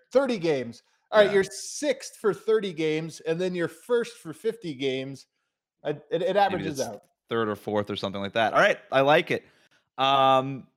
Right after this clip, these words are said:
Speaker 2: finally, you found your number one. Let's see. Uh, I am gonna move on to the s-, number six ranked offense on my list here. Right? That's where we are. Yeah.
Speaker 1: Yeah, we're in six.
Speaker 2: I'm going with Dallas.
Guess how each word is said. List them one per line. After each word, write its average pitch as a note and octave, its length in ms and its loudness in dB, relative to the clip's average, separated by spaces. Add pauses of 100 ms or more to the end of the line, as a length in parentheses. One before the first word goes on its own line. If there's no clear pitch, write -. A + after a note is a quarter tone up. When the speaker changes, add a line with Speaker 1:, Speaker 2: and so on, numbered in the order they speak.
(140)
Speaker 2:
finally, D#3 300 0
you D#3 40 0
found D3 180 -4
your C3 80 -2
number B2+ 200 -2
one. A#2 320 0
Let's G#2+ 200 -8
see. G2 280 -6
Uh, A2 300 0
I C3 180 -2
am D3 160 -2
gonna D3 180 2
move C#3+ 220 0 (100)
on B2+ 420 0
to B2+ 600 -6 (100)
the A#2 380 -8 (380)
s-, - 340 -20
number B2 240 -4
six - 440 -8
ranked A2 300 -4
offense F#2 460 -6
on F#2+ 80 -6
my F2 140 -8
list F2 320 -10
here. F#2 240 -8 (1500)
Right? C#3 180 -8
That's G#2+ 160 -8
where E2+ 80 -10
we D#2 80 -8
are. C#2 220 -16
Yeah. B2 140 0
Speaker 1:
Yeah, A#2+ 140 -4
we're B2 140 -6
in A2 120 -14
six. - 320 -14 (1600)
Speaker 2:
I'm E3+ 80 0
going G#3+ 200 4
with G#3 120 0
Dallas. G2+ 640 0